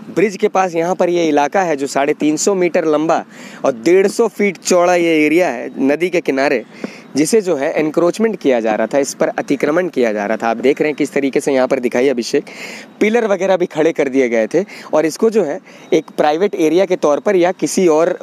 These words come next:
purpose के लिए इसको यहाँ पर अपने अंडर लेने का कार्य जो है जिसको द्वारा यहाँ पर किया जा रहा था। हमने इस पर प्रकाश डाला, जल संसाधन विभाग भी जो है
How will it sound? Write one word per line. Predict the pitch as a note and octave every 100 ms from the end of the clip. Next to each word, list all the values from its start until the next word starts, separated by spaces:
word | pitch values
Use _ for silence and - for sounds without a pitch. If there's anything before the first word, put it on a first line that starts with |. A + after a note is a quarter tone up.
| -
purpose | C#3+ A#2+ D3+
के | -
लिए | C#3
इसको | B2+ -
यहाँ | C3 A2
पर | G#2+ D#3 - - - - - - - - -
अपने | F#3 G3
अंडर | G3 F3+ F#3
लेने | E3 D#3 F3
का | F3
कार्य | C#3+ C#3 D#3+
जो | C3 A#2+
है | C#3 - -
जिसको | B2 - F3
द्वारा | C3+ C#3+
यहाँ | C#3 B2
पर | A#2 E3+ - - - - -
किया | G#3+ G#3
जा | D3+
रहा | A#2
था। | A2 A2 G#2
हमने | C3 E3
इस | F3+
पर | -
प्रकाश | D#3 C#3 C#3+ D#3+
डाला, | D3 D3 E3 G#3 - - A2+
जल | A2+ F3+
संसाधन | G3 F#3+ F3+ E3 F3
विभाग | E3 C#3+ C#3 D3+
भी | D#3
जो | D3
है | B2